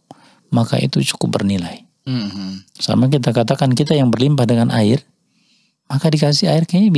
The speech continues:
Speaker 1: biasalah. Tapi gitu orang yang tinggal di padang pasir atau daerah kekeringan diberikan air, itu melebihi dari harta semuanya.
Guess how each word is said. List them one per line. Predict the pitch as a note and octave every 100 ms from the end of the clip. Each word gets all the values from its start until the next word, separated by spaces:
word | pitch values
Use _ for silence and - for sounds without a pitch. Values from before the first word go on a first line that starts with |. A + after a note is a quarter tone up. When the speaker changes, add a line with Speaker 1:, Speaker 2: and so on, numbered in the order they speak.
| G#2 F#2+
Speaker 1:
biasalah. | - A2 - - _ - _ _ _ _ _ _
Tapi | E3+ F3 F#3
gitu | D#3 E3+ F3+ F3
orang | D#3 E3+
yang | D#3+ C#3+ C3+ C3 B2 _
tinggal | G3 A#3+ A3+ D3+
di |
padang | C3 B2 A#2 A2
pasir | G#2+ - F#2 - _ _ _ _ _ _
atau | D3 B2+ C3
daerah | A#2+ B2 F3+ G#3
kekeringan | E3+ C3 A#2+ A#2 A2 G#2 A2 A#2
diberikan | A#2+ A#2+ C3 A#3+ A3+ F3+
air, | A2 G#2+ A2+ C3 _ _ _ _
itu | - B2 F3
melebihi | B2+ G#2 G#2+ C3
dari | A#2 A2
harta | G#2 A#2 A2+ F#2+ F#2+
semuanya. | A#2 G2+ - -